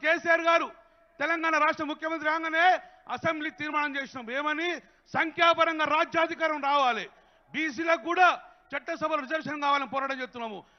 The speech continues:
మీకు నిజంగానే పౌరుషం ఉంటే ఈ పార్లమెంటులో సమావేశాలలో బీసీలకు చట్టసభల్లో రిజర్వేషన్ కావాలని చెప్పడంగా మీరు పోరాటం చేయరి,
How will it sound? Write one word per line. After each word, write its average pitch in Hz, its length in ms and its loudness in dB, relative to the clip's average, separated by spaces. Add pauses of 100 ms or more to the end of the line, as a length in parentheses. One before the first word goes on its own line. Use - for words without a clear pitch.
(160)
మీకు 320 260 0
నిజంగానే 330 380 4 (120)
పౌరుషం 311 380 2
ఉంటే 269 200 2 (640)
ఈ - 20 -6 (180)
పార్లమెంటులో 240 720 -2 (120)
సమావేశాలలో 226 720 0 (580)
బీసీలకు 262 560 -2
చట్టసభల్లో 226 760 -2 (480)
రిజర్వేషన్ 339 680 2
కావాలని 302 400 6
చెప్పడంగా 277 420 2 (400)
మీరు 262 140 -4 (100)
పోరాటం 349 520 6
చేయరి, 311 300 2